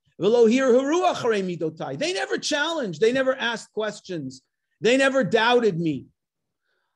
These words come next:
Amarti lavram kumi talech ba'aretz. I told him to go and to the land, and he would inherit the whole land. And what happened? Bikesh makom likvor Sarah v'lo matzah.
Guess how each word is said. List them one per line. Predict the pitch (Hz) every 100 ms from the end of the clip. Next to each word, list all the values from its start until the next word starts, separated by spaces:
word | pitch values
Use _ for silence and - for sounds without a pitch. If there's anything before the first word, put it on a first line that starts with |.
| _ -
Amarti | 165 196 208 208 208
lavram | 208 208 208 208
kumi | 226 214 214
talech | 214 214 208
ba'aretz. | 208 196 226 220 143 - - _ _ _ _ _ _ _ _ _ _ _ _ _ _ _ _ _ 175
I | 170
told | 208 247 240
him | 226
to | 202
go | 156 208 202 202 214 - _ _ _ _ -
and | 185 190 196
to | 214
the | 202
land, | 202 214 226 214
and | 196
he | 214
would | 214
inherit | 202 190 214 208
the | 190
whole | 202
land. | 202 262 254 160 - -
And | 190
what | 240 247
happened? | 233 214 262 254 165
Bikesh | 180 254 254 220
makom | 240 247 240
likvor | 233 180 226 240
Sarah | - 233 247 220
v'lo | 208 214
matzah. | 208 196 - 233 285 208